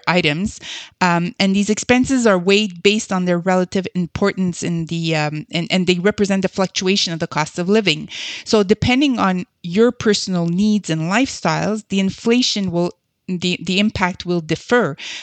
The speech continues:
Uh, so in the past two years, what we've seen, the, uh, the expenses that have increased the most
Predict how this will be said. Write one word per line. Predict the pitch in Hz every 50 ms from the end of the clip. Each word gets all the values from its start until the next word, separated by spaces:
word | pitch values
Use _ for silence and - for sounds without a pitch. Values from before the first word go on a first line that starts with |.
| - - -
Uh, | 170 156 156 156 - -
so | - - - 185 175 170 - - -
in | 180 196
the | 175
past | - - - 208 208 202 - - -
two | 214
years, | 202 196 220 247 247 226 190 180
what | 180 190 - -
we've | 180 180 175 165
seen, | - - - - 208 208 208 202 208 202 190 139 -
the, | - - -
uh, | 175 160
the | 170 170
expenses | - - - 214 220 220 - 196 180
that | 185 175 175
have | 170 -
increased | - 180 190 196 - 202 190 - -
the | - 170
most | 180 214 233 240 233 - - -